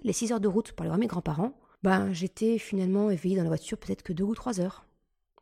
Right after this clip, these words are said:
Mais en ce qui concerne les parents, ben, moi je vois comment étaient mes parents à l'arrivée. Ils étaient complètement fatigués une fois sur place. D'ailleurs, on arrivait sur le temps du midi,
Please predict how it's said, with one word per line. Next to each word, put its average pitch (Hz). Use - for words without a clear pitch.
Mais 185
en 220
ce -
qui -
concerne 294
les 165
parents, 160
ben, 185
moi 202
je 233
vois 185
comment 196
étaient 220
mes 208
parents 190
à 196
l'arrivée. 160
Ils 180
étaient 226
complètement 262
fatigués 190
une 180
fois 196
sur -
place. -
D'ailleurs, 180
on 180
arrivait 202
sur 226
le 202
temps 196
du 175
midi, 156